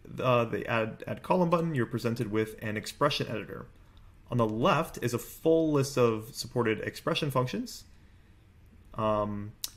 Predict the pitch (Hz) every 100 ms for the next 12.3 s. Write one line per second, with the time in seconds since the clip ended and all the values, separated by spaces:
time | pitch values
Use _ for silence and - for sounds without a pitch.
0 | - - 117 113 110 98 - 110 117 113
1 | 104 107 - 104 95 190 190 185 - -
2 | - - - - - - - - - -
3 | - - - - 107 104 101 101 101 101
4 | 107 - - - - - 131 104 98 151
5 | 185 - 156 143 151 143 139 135 - -
6 | - - - - - - - - - -
7 | - - - - - - - - - -
8 | - - - - - - - 107 113 113
9 | 120 123 - - 113 - 113 120 - -
10 | - _ - - - - - 120 113 -
11 | - - - - - - - - 143 160
12 | 196 135 123